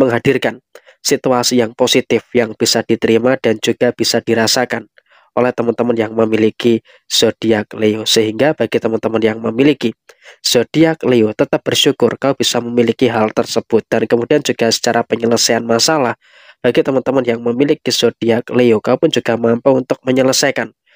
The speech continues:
permasalahan-permasalahan yang ada dengan sebaik mungkin. Jadi ya, memang pada situasi saat ini, bagi teman-teman Leo, kamu dalam kondisi yang memang selalu mampu,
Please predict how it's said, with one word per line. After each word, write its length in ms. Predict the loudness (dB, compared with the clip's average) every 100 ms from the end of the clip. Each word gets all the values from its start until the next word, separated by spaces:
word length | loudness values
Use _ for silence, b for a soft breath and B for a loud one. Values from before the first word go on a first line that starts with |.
| b b -4
permasalahan-permasalahan 1400 | 0 0 0 -2 -2 -2 -2 -2 0 0 0 -2 0
yang 160 | -2 -2
ada 320 | -2 0 0 0
dengan 400 | -2 0 0 -4 _ _
sebaik 560 | -6 0 0 0 0 0 -2
mungkin. 400 | -4 -2 -4 -2
Jadi 320 | -4 0 0
ya, 80 | 2
memang 240 | 0 -2
pada 320 | -2 -2 -4
situasi 400 | -2 -2 0 0 -2
saat 220 | -4 2 2
ini, 240 | 2 -2 B B B
bagi 300 | -4 -2 -2
teman-teman 480 | -2 -4 -2 -2 -2
Leo, 240 | 2 4 2
kamu 300 | 2 2 2
dalam 320 | 0 0 -2
kondisi 480 | -2 0 0 0 0
yang 80 | 0
memang 320 | -2 -2 -2
selalu 380 | 0 2 2 2
mampu, 420 | 2 0 -2 -8